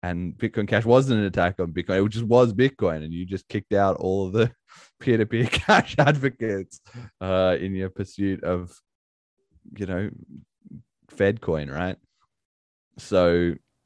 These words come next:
but they do ha-, now they have to try and maintain this cognitive dissonance if they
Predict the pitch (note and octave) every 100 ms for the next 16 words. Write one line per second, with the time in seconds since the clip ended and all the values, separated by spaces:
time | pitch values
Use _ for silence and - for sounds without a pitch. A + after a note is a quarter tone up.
0 | _ - - G#2 A2+ A#2 C3 C3 G#2 G#2+
1 | G#2+ A#2 A#2+ G#2 F#2+ G#2+ - G2+ F#2+ F#2
2 | F#2 F2+ F#2 F#2 F#2 F2+ - F#2+ F#2+ F#2
3 | F2 E2 - F#2 - D#2+ D2 - D#2+ D#2